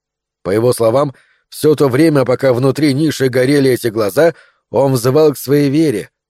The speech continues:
к убеждению, что во Вселенной существует лишь одна всемогущая сила, и как только эта вера в нём укрепилась, вторгшееся злое начало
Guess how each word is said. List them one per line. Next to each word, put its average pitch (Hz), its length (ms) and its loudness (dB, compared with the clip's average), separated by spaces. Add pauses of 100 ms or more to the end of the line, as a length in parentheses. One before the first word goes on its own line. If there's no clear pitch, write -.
(120)
к - 60 -12
убеждению, 104 720 -2
что 120 200 -4
во 110 120 0
Вселенной 131 600 -2
существует 127 680 -4
лишь 143 260 0
одна 143 340 0
всемогущая 139 840 -2
сила, 92 440 -8 (520)
и 92 120 -8
как - 180 -4
только 139 300 0
эта 127 220 0
вера 135 280 2
в 113 100 -4
нём 131 180 0
укрепилась, 131 680 -2 (340)
вторгшееся 123 800 -2
злое 120 320 0
начало 131 480 0